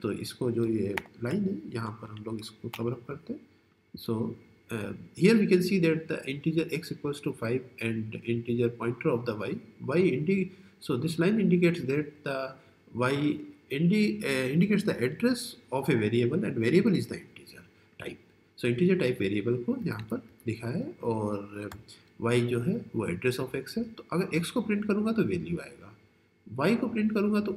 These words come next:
उस पर्टिकुलर address के ऊपर क्या value save करा गया है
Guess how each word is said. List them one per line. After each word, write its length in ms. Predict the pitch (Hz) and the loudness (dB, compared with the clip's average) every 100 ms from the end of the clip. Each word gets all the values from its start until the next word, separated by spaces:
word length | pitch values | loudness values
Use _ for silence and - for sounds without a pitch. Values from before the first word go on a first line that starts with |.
| - | -2
उस 180 | 233 - | -4 -4
पर्टिकुलर 840 | - 127 139 269 294 175 151 160 170 - - _ _ _ _ _ _ _ _ _ | -6 -6 -2 0 2 4 4 2 -2 -12 -20 _ _ _ _ _ _ _ _ _
address 420 | 147 175 302 302 | 0 4 6 4
के 80 | - | 4
ऊपर 280 | 196 - 180 | 2 4 2
क्या 140 | 180 | 6
value 300 | 175 127 123 | 6 4 2
save 260 | 165 143 123 | 2 2 0
करा 180 | 123 117 | 2 2
गया 220 | 117 127 | 2 0
है 120 | 160 | -2